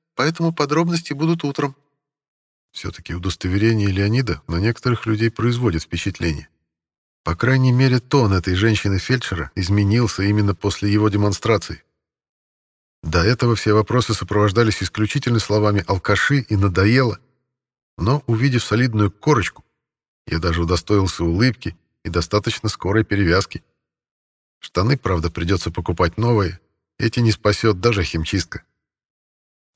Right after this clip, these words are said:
«Будем надеяться, что с ним все будет хорошо», слабо улыбнулся Волченков и посмотрел на меня.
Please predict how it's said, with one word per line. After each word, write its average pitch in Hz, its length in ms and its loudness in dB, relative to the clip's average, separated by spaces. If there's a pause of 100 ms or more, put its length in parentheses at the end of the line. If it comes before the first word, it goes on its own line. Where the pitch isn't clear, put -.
«Будем 104 340 2
надеяться, 117 480 4
что 104 200 0
с - 100 -4
ним 117 140 4
все 107 140 2
будет 104 220 4
хорошо», 104 480 2 (720)
слабо 78 400 -6
улыбнулся 82 520 -2
Волченков 85 540 -2
и 85 40 -4
посмотрел 87 480 -2
на 85 80 0
меня. 87 280 0